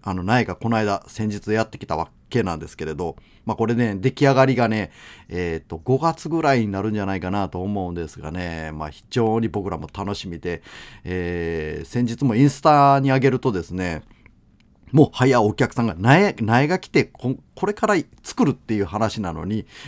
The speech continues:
えーと、「どこにあるんですか？」って <laughs> 急に、あの、やってきて、あの、「今から欲しい」って言われたんですけれども、まあ、まあ、あの、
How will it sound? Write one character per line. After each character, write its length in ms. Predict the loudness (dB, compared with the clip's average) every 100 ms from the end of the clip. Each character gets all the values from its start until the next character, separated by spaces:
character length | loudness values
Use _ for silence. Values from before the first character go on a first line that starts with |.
| -8
え 140 | -4 -4
ー 20 |
と、 800 | -2 -2 -2 -2 -4 -6 -10 -16 _
「ど 80 | 4
こ 100 | 8
に 80 | 8
あ 80 | 8
る 100 | 4
ん 40 |
で 100 | 2
す 80 | 0
か？」 120 | -4
っ 20 | 0
て 100 | 2 4 2
<laughs> 160 | 0
急 240 | -2 4 4
に、 140 | 4 -2 -4 -2 0 -2 -4
あ 160 | -4 -4
の、 440 | -4 -6 -8 -10 -10
や 120 | -4 -4
っ 40 |
て 120 | -4
き 80 | -6
て、 240 | -2 -2 -2
あ 120 | -6
の、 340 | -6 -10 -14 -18 -6
「今 180 | -2 0
か 100 | -2
ら 80 | -2
欲 180 | -2
し 200 | 0 0
い」 20 | -2
っ 20 |
て 140 | -4
言 100 | -4
わ 120 | -2 -2
れ 80 |
た 160 | -4 -8
ん 40 |
で 80 | -8
す 120 | -10
け 80 | -8
れ 100 | -8
ど 80 | -6
も、 120 | -6
ま 80 | -6
あ、 80 | -4
ま 300 | -2 -2 -4
あ、 80 | -6
あ 60 | -4
の、 360 | -4 -6 -10